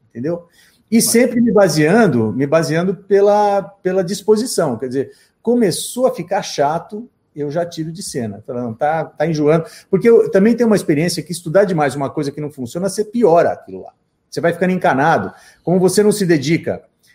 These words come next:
Speaker 1: a coisa não anda, você não, você não se dedica, vo-, porque é chato. Quer dizer, é chato, você não se dedica. Você não se dedica, a coisa não anda. A coisa não anda, você começa a se achar incapaz. Aí você começa a ficar grilado. Aí a coisa não funciona, entendeu? <laughs>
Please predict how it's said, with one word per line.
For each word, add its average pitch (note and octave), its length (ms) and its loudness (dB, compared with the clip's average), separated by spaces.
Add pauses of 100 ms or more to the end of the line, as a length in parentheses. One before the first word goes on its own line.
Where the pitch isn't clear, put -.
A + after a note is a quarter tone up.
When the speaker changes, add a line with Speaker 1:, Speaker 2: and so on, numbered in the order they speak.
(140)
Speaker 1:
a B2+ 120 -8
coisa E3 260 0
não E3 240 0
anda, C#3 400 0
você E3+ 160 -6
não, E3 120 -4
você B2+ 420 -8
não F#3 80 -2
se F3+ 100 -8
dedica, C#3 420 -2
vo-, C3 180 -4
porque C3+ 260 -8
é C#3 40 0
chato. B2 460 -2
Quer - 100 -6
dizer, A#2+ 120 -2
é C3+ 60 2
chato, G3+ 260 0
você G3+ 180 -4
não G3+ 100 -2
se - 120 -10
dedica. C3 320 -2
Você - 100 -12
não F#3 80 -6
se F#3+ 120 -8
dedica, G#3 280 -2
a G#3 40 -4
coisa G#3+ 200 0
não F3 140 -2
anda. C#3+ 140 -2
A - 20 -4
coisa G3+ 180 -2
não F#3 180 -2
anda, A3 240 0 (320)
você E3 200 -2
começa F#3 320 -4
a - 20 -6
se G3+ 120 -4
achar F3 680 0 (120)
incapaz. D#3 720 0
Aí D#3+ 120 0
você G#3 100 -4
começa A3 260 -4
a F#3+ 40 -4
ficar G3+ 160 -2
grilado. E3 540 2
Aí F#3 60 2
a G#3 60 2
coisa A3 220 0
não A#3 120 0
funciona, F#3+ 520 0
entendeu? A#2 320 -10 (260)
<laughs> - 580 -18